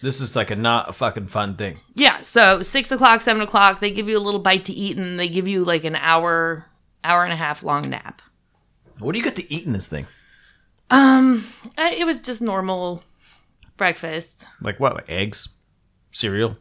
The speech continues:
Speaker 2: Oh, no. It, yeah, like cereal.
Speaker 1: Cereal?
Speaker 2: Yeah.
Speaker 1: Any kind of spec-, spe-, specific cereal? Like
Speaker 2: Generic cereal. I don't know.
Speaker 1: Frosted Flakes?
Speaker 2: It was probably the
Speaker 1: Honey
Speaker 2: homemade
Speaker 1: Smacks?
Speaker 2: granola.
Speaker 1: Oh, gr-,
Speaker 2: No.
Speaker 1: granola. Like,
Speaker 2: They
Speaker 1: none of
Speaker 2: made
Speaker 1: that shit?
Speaker 2: homemade granola.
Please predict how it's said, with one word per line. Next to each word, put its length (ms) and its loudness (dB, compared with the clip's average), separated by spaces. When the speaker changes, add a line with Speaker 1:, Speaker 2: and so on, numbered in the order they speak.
Speaker 2:
Oh, 160 8
no. 320 2
It, 240 -4
yeah, 220 8
like 140 4
cereal. 560 -6
Speaker 1:
Cereal? 480 -2
Speaker 2:
Yeah. 380 -4
Speaker 1:
Any 140 2
kind 160 2
of 60 -2
spec-, 180 -2
spe-, 480 -8
specific 680 -2
cereal? 460 0
Like 220 -2
Speaker 2:
Generic 480 -2
cereal. 400 -6
I 180 0
don't 220 -8
know. 40 -16
Speaker 1:
Frosted 420 4
Flakes? 320 0
Speaker 2:
It 60 0
was 140 -4
probably 480 -2
the 280 -4
Speaker 1:
Honey 120 -2
Speaker 2:
homemade 60 0
Speaker 1:
Smacks? 340 2
Speaker 2:
granola. 540 0
Speaker 1:
Oh, 100 2
gr-, 60 4
Speaker 2:
No. 340 2
Speaker 1:
granola. 440 0
Like, 80 -8
Speaker 2:
They 240 4
Speaker 1:
none 20 8
of 0 -
Speaker 2:
made 160 10
Speaker 1:
that 60 8
shit? 60 6
Speaker 2:
homemade 320 6
granola. 460 -2